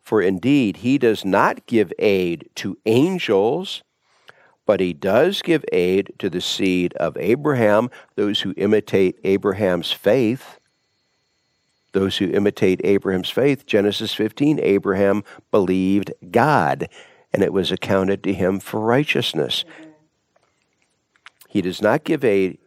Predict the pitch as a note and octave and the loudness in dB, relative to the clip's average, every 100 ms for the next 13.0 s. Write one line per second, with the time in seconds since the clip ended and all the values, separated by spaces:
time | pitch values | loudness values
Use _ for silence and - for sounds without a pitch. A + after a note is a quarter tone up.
0 | _ A2+ G#2+ G2 A#2+ F3+ G#3 A#2+ F#2+ F#2+ | _ -2 -2 0 2 2 0 -2 0 2
1 | G2+ A#2 A#2 A2+ C#3 C3 C3 D3+ E3 A#2 | 0 -2 -8 -6 -4 -2 0 0 -2 -2
2 | F#2+ E2 D2 - _ - C#3+ A#3 - A2+ | -2 -4 -6 -14 _ 0 2 2 -4 -2
3 | G#2+ G#2 A#2+ _ - A#2+ A2+ A2+ C3 F#3+ | 0 2 0 _ -2 0 0 0 4 4
4 | A3 A3+ - E3+ A#2 E2 C2 G#1+ - - | 4 2 0 0 0 -2 -8 -12 -12 -12
5 | _ _ _ - A#2 D3 F#3 E3 - C3+ | _ _ _ -4 0 2 0 -6 -4 -4
6 | G2 F2 E2 - _ - B2 A#2 A2 F#2+ | -4 -8 -8 -12 _ -4 0 0 -2 -6
7 | E2+ F#2+ A#2 D3 D3 - F#2 C#3 A#3 A3+ | -2 2 2 2 -2 -6 0 2 2 -4
8 | - A#2+ G2 - E2+ D2+ D2+ E2+ E3 F3+ | -2 -2 -2 -4 -4 -4 -6 -6 -6 -8
9 | _ _ _ _ _ _ - G#2 G2+ D3 | _ _ _ _ _ _ -6 -4 -2 0
10 | D3 C3 B2+ G2 F2 F2+ B2+ D#3 E3 - | 4 2 0 -2 0 0 0 0 -6 0
11 | E3 - F#2+ E2+ - A2 C3+ - C#3 C3+ | 0 2 -2 -2 -2 0 0 0 -2 0
12 | A#2+ G#2 G2 A#2 - - G2 D#2+ D#2 - | 0 2 2 -2 -8 -4 0 0 -2 -8